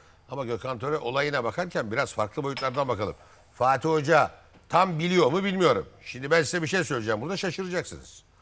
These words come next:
Beşiktaşların da çoğu şaşıracaklar şimdi söylediklerimden. Gökhan Töre nasıl yetişti? Onu bilen var mı?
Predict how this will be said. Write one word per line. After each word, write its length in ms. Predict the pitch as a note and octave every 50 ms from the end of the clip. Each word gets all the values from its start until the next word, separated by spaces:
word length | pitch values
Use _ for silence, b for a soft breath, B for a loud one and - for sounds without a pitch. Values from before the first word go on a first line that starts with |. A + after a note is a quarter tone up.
| b b b b -
Beşiktaşların 680 | A2+ - - - D#3 D3 - - - F3 F3+ F#3 F3+
da 80 | E3+ B2
çoğu 260 | - - G2+ F#2 E2
şaşıracaklar 640 | - E2+ D#2+ - E2 D2+ C#2+ D#2+ C#2 - - D2 C2+
şimdi 300 | - - F#2 G2+ F2+ E2
söylediklerimden. 880 | - F2+ F2+ F2 E2+ E2 D#2 D2+ - E2 E2+ D#2 D#2 D#2 C2 A#1 G#1+ _ _ _ _ _ _ _ _ _ _ _ _ _ _ _ _ _ _ _ _ _ _ _ _ _ _ _ _ _ _ _ _ _ _ _ _ _ _ _ -
Gökhan 340 | F3+ F#3 - C4+ C4 A3
Töre 300 | F3+ A3+ G#3 F3 C3 F#2 D2 F2
nasıl 240 | C3 D#3 - -
yetişti? 480 | D#3 A2 - - - - - - - - _ -
Onu 180 | D#2 F#2 F2+
bilen 280 | F#2 F#2+ F2+ E2+ F#2 G2
var 100 | D#2+ C2+
mı? 120 | C#2 G2+